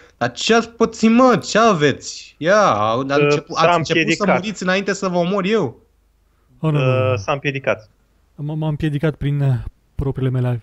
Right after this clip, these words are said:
Speaker 3: amintiri, vise, viitor, trecut, prezent. Tind să fie confunde pentru mine.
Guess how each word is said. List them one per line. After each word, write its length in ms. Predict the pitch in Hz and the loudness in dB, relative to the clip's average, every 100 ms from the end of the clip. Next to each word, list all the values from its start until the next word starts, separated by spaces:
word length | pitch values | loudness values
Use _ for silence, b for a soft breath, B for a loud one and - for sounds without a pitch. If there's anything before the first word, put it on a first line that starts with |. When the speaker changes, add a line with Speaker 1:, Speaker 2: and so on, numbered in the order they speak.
| - | -6
Speaker 3:
amintiri, 560 | 131 123 123 120 110 107 | -4 -4 -2 -2 -2 -4
vise, 280 | 107 120 120 | -4 -4 -4
viitor, 400 | 110 117 123 117 | -4 -2 -2 -4
trecut, 340 | 110 107 117 | -4 -6 -8
prezent. 640 | - 113 120 117 117 - _ b b b b b _ | -6 -6 -4 -6 -8 -14 _ b b b b b _
Tind 240 | 156 160 | -2 -2
să 160 | - 151 | 0 -2
fie 280 | - 151 | 0 -2
confunde 720 | 139 143 135 127 - 139 123 113 | 0 0 -2 -4 -6 -4 -2 -4
pentru 320 | 113 113 113 | -4 -4 -4
mine. 520 | 113 110 117 135 - | -4 -4 -4 -4 -6